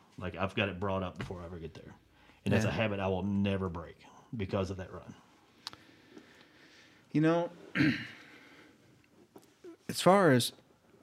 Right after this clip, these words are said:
Speaker 2: a, a, a goal of, of, of the podcast in general,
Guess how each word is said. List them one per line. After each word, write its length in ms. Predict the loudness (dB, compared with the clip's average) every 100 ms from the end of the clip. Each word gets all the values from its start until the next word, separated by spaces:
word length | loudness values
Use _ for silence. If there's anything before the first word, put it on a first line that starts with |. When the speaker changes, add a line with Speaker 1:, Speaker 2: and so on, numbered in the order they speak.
| -20 -8
Speaker 2:
a, 120 | -4 0
a, 120 | 0 2
a 80 | 8
goal 340 | 12 12 12
of, 180 | 10 8
of, 280 | 4 2 2
of 280 | 0 0 0
the 60 | -2
podcast 800 | 2 4 4 0 2 0 -2 -10 -20 _ _ _ _ _ -2
in 160 | 0 6
general, 400 | 8 8 6